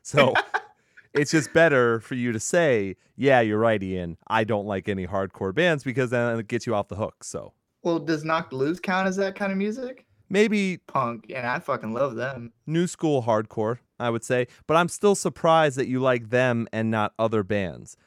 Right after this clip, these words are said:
Speaker 1: because they sound a lot like other bands that we've done on the show that you don't like.
Speaker 2: And, and I get why you say that.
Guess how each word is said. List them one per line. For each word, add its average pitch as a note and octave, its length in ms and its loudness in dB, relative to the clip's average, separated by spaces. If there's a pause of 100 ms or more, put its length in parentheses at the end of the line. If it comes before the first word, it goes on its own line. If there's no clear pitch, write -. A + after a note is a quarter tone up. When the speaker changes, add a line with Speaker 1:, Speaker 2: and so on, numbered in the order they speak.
(120)
Speaker 1:
because C3 340 -2
they C3 140 2
sound D#3+ 460 2
a B2+ 80 2
lot C3+ 280 2
like C3 300 2
other A2+ 220 0
bands G2 680 -6
that A2 160 0
we've A2 160 -2
done G#2 180 0
on F#2+ 140 -2
the F#2 80 -6
show B2+ 260 2
that G2 100 -4
you G2+ 120 -4
don't F2 200 -4
like. - 360 -10 (220)
Speaker 2:
And, F#3 240 0 (100)
and E3 240 -2
I D3+ 80 0
get D3 340 0
why C3+ 140 0
you C3 160 -6
say C3+ 240 -4
that. G#2+ 220 -8